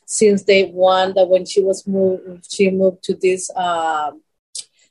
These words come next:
home, group home, uh, we had a meeting, and I told them, "You know, nothing that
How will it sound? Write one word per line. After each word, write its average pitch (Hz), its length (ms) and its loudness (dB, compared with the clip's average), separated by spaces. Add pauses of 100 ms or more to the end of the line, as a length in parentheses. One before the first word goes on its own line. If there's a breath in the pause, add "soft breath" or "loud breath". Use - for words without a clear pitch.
(160)
home, 214 580 0
group 202 260 0
home, 220 380 -2 (580)
uh, 190 520 2
we 190 120 -12
had 202 140 0
a 190 60 0
meeting, 196 680 -2
and 202 500 -2
I 220 140 -2
told 269 380 -2
them, 208 220 -4
"You 208 140 0
know, 214 300 -6
nothing 190 760 -10
that 170 320 -6